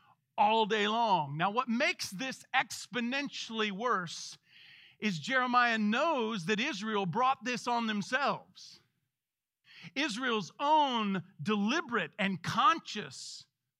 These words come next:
departure from God's plan has landed them in captivity.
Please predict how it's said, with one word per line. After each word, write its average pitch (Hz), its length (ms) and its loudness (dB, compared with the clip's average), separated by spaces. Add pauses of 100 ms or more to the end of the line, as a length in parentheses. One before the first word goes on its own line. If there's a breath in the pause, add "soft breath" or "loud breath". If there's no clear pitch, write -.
(240)
departure 233 680 2
from 196 200 -2
God's 220 320 2
plan 214 520 0 (680 loud breath)
has 196 260 2
landed 262 580 2
them 190 240 2
in 220 180 -2
captivity. 233 840 -2